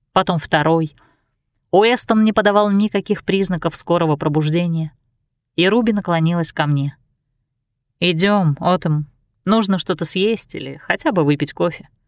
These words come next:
"Мне не следует его оставлять", ответила я. Конор попросил меня остаться с Уэстоном. Да я и сама не могу сейчас уйти. "Иди, милая",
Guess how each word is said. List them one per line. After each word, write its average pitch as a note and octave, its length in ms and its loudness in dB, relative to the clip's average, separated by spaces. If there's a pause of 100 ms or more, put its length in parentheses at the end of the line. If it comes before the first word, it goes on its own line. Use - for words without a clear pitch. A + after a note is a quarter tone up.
(800)
"Мне G#3+ 340 2
не G3 180 0
следует D#3+ 500 0
его E3+ 220 0
оставлять", D#3+ 600 -4 (480)
ответила D3 480 0
я. C#3 260 -2 (1080)
Конор E3+ 400 0
попросил D#3 500 -2
меня D3+ 260 2
остаться D3+ 460 -4
с - 140 -4
Уэстоном. D#3 600 -2 (880)
Да F3 120 2
я F#3+ 260 2
и F#3 40 0
сама F#3 400 0
не D3+ 120 4
могу F3 280 2
сейчас - 400 -4
уйти. E3+ 440 -4 (1400)
"Иди, G3 440 2
милая", E3 480 2